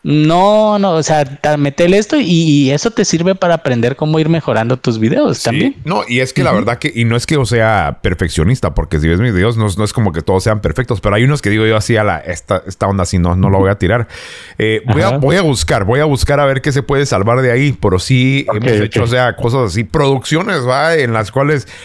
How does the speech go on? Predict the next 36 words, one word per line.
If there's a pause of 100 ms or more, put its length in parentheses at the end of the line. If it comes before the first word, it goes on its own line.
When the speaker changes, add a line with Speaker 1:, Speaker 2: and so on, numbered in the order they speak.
(180)
Speaker 2:
cámaras
y
luces
y
micrófonos
y, (200)
y
todo
para
que
salga
chilero,
y
al
final
dice
uno,
"Ah, (140)
la
no,
hombre,
no". (500)
Porque (220)
a
veces (420)
venís
vos
y
escribís
un
guión (1800)
y
hasta
la
misma
mara